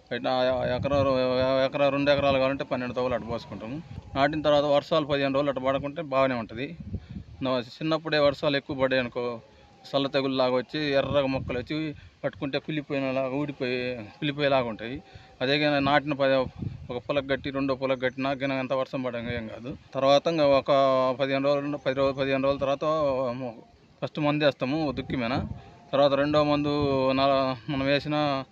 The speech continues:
ఇరవై, ఇరవై ఐదు రోజులు, ముప్పై రోజుల లోపు మళ్ళా ఇంకా రెండు కట్టలు వేస్తాం ఎకరానికి. తర్వాత ఇంకా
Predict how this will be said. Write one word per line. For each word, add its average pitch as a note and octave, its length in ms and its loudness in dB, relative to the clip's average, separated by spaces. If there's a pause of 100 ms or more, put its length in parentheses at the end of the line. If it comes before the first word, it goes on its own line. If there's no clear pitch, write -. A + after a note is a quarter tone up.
(320)
ఇరవై, C3 180 0
ఇరవై C3+ 200 4
ఐదు C3 80 0
రోజులు, D3 260 2
ముప్పై C#3+ 280 -4
రోజుల C3+ 200 2
లోపు C3 560 -2
మళ్ళా C3 300 -2
ఇంకా C3 120 -2
రెండు B2 180 -4
కట్టలు B2+ 240 -2
వేస్తాం A#2 260 -6
ఎకరానికి. A#2 520 -6 (500)
తర్వాత C3+ 280 4
ఇంకా D3+ 260 4